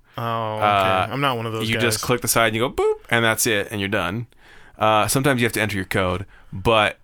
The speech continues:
Speaker 2: especially if you're holding a two-year-old.
Speaker 1: Oh, okay. So this is a
Speaker 2: Uh,
Speaker 1: very specific market you're talking about.
Speaker 2: <laughs> It's
Speaker 1: People
Speaker 2: marketed
Speaker 1: with Apple Watches who have two-year-old kids. <laughs>
Speaker 2: Yes. A
Speaker 1: Gotcha.
Speaker 2: child small enough to hold.
Speaker 1: Gotcha.
Speaker 2: Uh, yeah, it's, uh,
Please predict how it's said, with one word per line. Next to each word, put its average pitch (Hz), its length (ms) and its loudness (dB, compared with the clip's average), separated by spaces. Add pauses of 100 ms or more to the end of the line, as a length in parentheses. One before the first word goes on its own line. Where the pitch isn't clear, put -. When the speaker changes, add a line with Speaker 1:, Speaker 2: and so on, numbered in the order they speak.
Speaker 2:
especially 151 340 0
if 110 60 -2
you're 113 120 2
holding 123 680 -2
a 101 140 -2
two-year-old. 120 640 -4 (260)
Speaker 1:
Oh, 135 180 2
okay. 117 300 -4 (420)
So - 140 -4
this 185 100 -2
is - 60 4
a 208 100 4
Speaker 2:
Uh, 98 40 4
Speaker 1:
very 147 260 2
specific 127 420 -4
market 120 320 -4
you're 139 100 -8
talking 127 320 -2
about. - 400 2
Speaker 2:
<laughs> - 60 -18 (520)
It's 180 100 4
Speaker 1:
People 202 160 4
Speaker 2:
marketed 226 220 6
Speaker 1:
with 233 80 8
Apple 220 240 4
Watches 180 420 2
who 170 140 0
have 151 220 2
two-year-old 139 440 -2
kids. - 420 -6 (160)
<laughs> 330 120 -8
Speaker 2:
Yes. 104 340 0 (300)
A 139 80 6
Speaker 1:
Gotcha. 135 140 4
Speaker 2:
child 156 340 6
small 147 360 4
enough 135 180 2
to 139 120 4
hold. - 340 -2 (360)
Speaker 1:
Gotcha. 120 420 -4
Speaker 2:
Uh, 110 840 4 (420)
yeah, 127 340 4
it's, 113 380 0
uh, 113 460 2